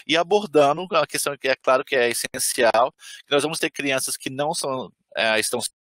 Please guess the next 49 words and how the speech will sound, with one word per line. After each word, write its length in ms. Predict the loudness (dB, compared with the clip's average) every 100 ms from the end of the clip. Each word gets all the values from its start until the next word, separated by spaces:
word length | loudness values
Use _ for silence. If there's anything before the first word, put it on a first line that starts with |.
| -6
sendo 160 | -4
amamentadas 480 | -2 -4 -4 -2 -2
exclusivamente 800 | -2 -6 -4 -2 -2 -4 -4 -6
e 220 | -2 0 0
aquelas 320 | 2 0 0
situações 560 | -2 0 0 0 -4
excepcionais 600 | -4 -4 -4 0 2 2
em 40 | 0
que 140 | -10
crianças 360 | -2 -2 0 -4
não 120 | -6
podem 280 | 2 4 4
ser 140 | 0 -4
amamentadas, 600 | -4 -6 0 4 4 2
então 240 | -2 0
isso 260 | 0 -2 2
vai 160 | 2
ser 320 | 2 2 2 2 -6 -8 -8 -2
abordado 760 | 0 0 -2 2 6 6 4
também 340 | -2 -2 -2 -4
no, 200 | -6 -12
no 80 |
próprio 360 | -4 -2 -2 -4
guia, 460 | -8 -4 -2 -2 -4 -12 -18 -20 -4
e 100 | -2
trazendo 560 | 2 4 4 2 0 -2
também 380 | -2 0 0 0
a 40 |
questão 320 | -4 -6 -6
que 120 | -8
a 20 | -10
gente 100 | -6
vem 140 | -2
falando 400 | 0 0 -2 0
várias 320 | 2 2 0
vezes, 400 | -2 -2 -2 -6
que 160 | -2 2
é 80 | 2
desse, 220 | 0 -2
desse 200 | -6 -6
contexto, 680 | -6 -6 0 2 2 0 -4
que 100 | -2
é 80 |
o 40 | 0
desafio 640 | 2 0 0 -4 -2 -2
de 100 | -4
cozinhar 460 | -4 -4 -4 -2 -2
em 80 | -2
casa, 580 | 2 4 6 4 0